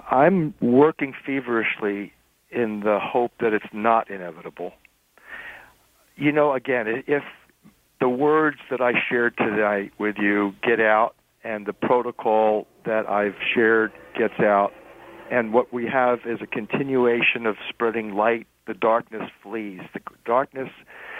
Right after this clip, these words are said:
the evil, the genocide, it doesn't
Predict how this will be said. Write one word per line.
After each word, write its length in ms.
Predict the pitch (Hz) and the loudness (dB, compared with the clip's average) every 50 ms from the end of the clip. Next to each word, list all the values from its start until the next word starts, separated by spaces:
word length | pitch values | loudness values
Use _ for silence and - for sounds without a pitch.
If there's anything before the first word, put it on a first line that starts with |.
| - - - - - | -14 -16 -14 -10 -8
the 40 | 117 | -4
evil, 760 | 104 127 127 123 117 123 120 117 117 117 117 117 110 - - _ _ _ _ _ - | 0 2 4 4 4 4 4 4 4 4 2 0 -2 -6 -10 _ _ _ _ _ -12
the 420 | 110 113 113 113 110 107 107 107 - - - - - - - - - _ - - | -8 -6 -4 -4 -4 -4 -6 -8 -12 -16 -18 -20 -20 -20 -20 -20 -20 _ -18 -6
genocide, 840 | - 131 131 127 127 117 - - 123 120 120 117 117 117 113 - - _ _ _ _ - | -2 -2 0 0 0 -2 -2 0 0 2 2 2 2 0 -4 -6 -10 _ _ _ _ -6
it 120 | 131 123 _ _ | -6 -6 _ _
doesn't 360 | - 135 139 131 139 120 104 | -2 -2 -2 -2 -2 -8 -10